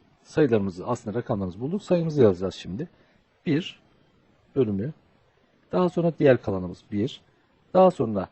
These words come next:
diğer kalanımız sıfır, daha sonra diğer kalanımız sıfır. Bu ikilik sayı tabanındaki karşılığı. Fakat, e, onluk sayı tabanında olduğu gibi düşünemeyiz. Mutlaka tabanını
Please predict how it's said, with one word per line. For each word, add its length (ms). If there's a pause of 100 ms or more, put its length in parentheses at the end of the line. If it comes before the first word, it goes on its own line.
(180)
diğer 240
kalanımız 360
sıfır, 460 (500)
daha 160
sonra 380
diğer 220
kalanımız 480 (260)
sıfır. 400 (420)
Bu 140 (300)
ikilik 300
sayı 260
tabanındaki 640 (140)
karşılığı. 440 (500)
Fakat, 440
e, 460 (220)
onluk 260
sayı 180
tabanında 380
olduğu 260
gibi 220
düşünemeyiz. 480 (320)
Mutlaka 440 (300)
tabanını 520